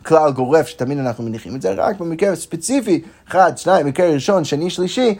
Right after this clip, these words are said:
ששם יש איזושהי סברה מאוד ספציפית להניח שאולי תחליף את זה,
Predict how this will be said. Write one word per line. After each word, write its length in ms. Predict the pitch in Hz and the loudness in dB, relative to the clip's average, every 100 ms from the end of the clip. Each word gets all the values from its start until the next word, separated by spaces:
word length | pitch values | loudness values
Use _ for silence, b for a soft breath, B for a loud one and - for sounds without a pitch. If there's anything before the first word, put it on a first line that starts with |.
| B | B
ששם 320 | - 139 208 190 | -12 2 2 4
יש 280 | 170 180 175 | 0 0 0
איזושהי 240 | 165 165 | -2 -2
סברה 380 | 160 135 139 180 | 0 0 2 2
מאוד 200 | 165 156 | 0 -4
ספציפית 400 | 139 180 185 151 | -8 -8 -4 0
להניח 460 | 127 131 185 165 | 0 0 2 0
שאולי 300 | - 123 156 | 0 -2 -2
תחליף 340 | 170 175 247 285 | -2 -4 -2 -2
את 60 | |
זה, 120 | 190 | 2